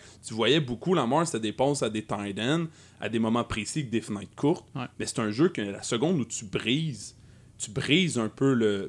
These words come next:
Speaker 1: par le, le tape, puis que tu comprends comment ça se joue, que c'est quand même facile à passer au travers. Murray, c'était vraiment plus un, un Aaron Rodgers, de, il tourne trois, quatre fois, euh, je veux dire, comme, euh, euh, Winston.
Speaker 2: Jameis Winston,
Speaker 1: Non, non,
Speaker 2: d'accord.
Speaker 1: pas, non, pas Winston.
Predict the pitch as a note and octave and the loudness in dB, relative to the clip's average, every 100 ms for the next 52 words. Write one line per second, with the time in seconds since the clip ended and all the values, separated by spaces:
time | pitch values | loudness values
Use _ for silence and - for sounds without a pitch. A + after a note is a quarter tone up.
0 | - G2+ G#2 G2 F#2+ G2+ - A#2 C3 C3 | -8 -6 -4 -4 -6 -8 0 2 2 0
1 | - - G2+ B2+ B2+ G#2 G#2 F2+ F#2+ C#3 | -12 -10 -8 -6 -6 -6 -6 -10 -6 -6
2 | - - F#2 F#2 - F#2 - D#3+ - - | -6 -10 -10 -12 -12 -8 -2 0 -2 -6
3 | G2+ G2+ A#2+ A2 G2+ G#2+ A#2+ - G#2+ G#2+ | -8 -4 -4 -4 -4 -2 -4 -2 0 2
4 | G#2 D3 E3 - - G2+ G#2 A#2+ C3+ D3 | 4 4 4 0 -6 -4 -2 -2 -2 -4
5 | - A2 G2+ G2 G2+ G2+ A2 B2 A#2+ G#2 | -2 -6 -6 -6 -4 0 0 2 2 2
6 | G2 B2+ C3+ G#2 G2+ - B2+ A#2 - A2 | 2 4 4 2 0 0 0 0 -2 -4
7 | A2 G2+ - A2+ G#2+ F#2+ F#2+ G2 G2+ G#2 | -4 -6 -6 -4 -2 -4 -8 -8 -6 -6
8 | G2+ F#2 - - - - - - - F2 | -8 -10 -16 -20 -20 -20 -20 -18 -12 -10
9 | F2 F2 F2 F2 F2 D#2+ - - F#2+ G#2 | -10 -12 -14 -18 -18 -20 -20 -20 -16 -14
10 | F#2 - B2 B2+ B2 - - - - - | -10 -2 -2 -2 -2 -2 -2 -18 -20 -20
11 | - - - A#2 C3+ - - - A2 - | -20 -16 -10 -8 -8 -10 -14 -16 -14 -8
12 | G2+ A2 G2 A2 G2 F#2 F#2 A2 G2 F#2 | -6 -6 -6 -6 -8 -10 -14 -10 -10 -10
13 | - | -16